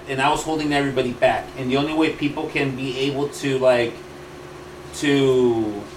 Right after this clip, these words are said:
to move along or, you know, not be held back was by me removing myself from the situation.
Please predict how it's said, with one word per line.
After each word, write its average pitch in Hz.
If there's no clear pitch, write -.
to 143
move 160
along 160
or, 127
you 131
know, 120
not 143
be 160
held 156
back 156
was 143
by 135
me 139
removing 135
myself 127
from 135
the 127
situation. 123